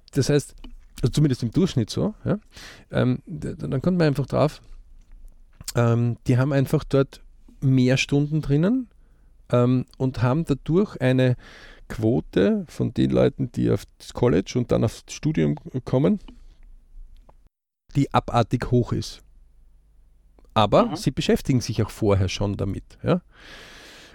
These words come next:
Speaker 1: Und wer meint, das, äh, hat in unseren Breitengraden überhaupt nichts zu tun, dann darf ich einmal gratulieren. Jeder, der eine Schule wählt,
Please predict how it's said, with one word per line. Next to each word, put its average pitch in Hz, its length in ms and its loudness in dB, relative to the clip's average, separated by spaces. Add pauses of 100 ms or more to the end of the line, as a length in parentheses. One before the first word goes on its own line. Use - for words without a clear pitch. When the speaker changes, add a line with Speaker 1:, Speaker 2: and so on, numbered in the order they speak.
Speaker 1:
Und 120 220 -2
wer 127 100 4
meint, 120 560 0
das, - 440 -4
äh, - 400 -12 (380)
hat 123 140 4
in 127 80 6
unseren 143 220 4
Breitengraden 113 580 4
überhaupt 147 320 2
nichts 156 220 0
zu - 80 -8
tun, 165 460 0 (460)
dann 127 160 0
darf 117 220 2
ich 143 80 0
einmal 135 160 4
gratulieren. 120 580 2 (480)
Jeder, 165 280 2
der 131 180 2
eine 120 160 2
Schule 139 600 2 (480)
wählt, 117 640 0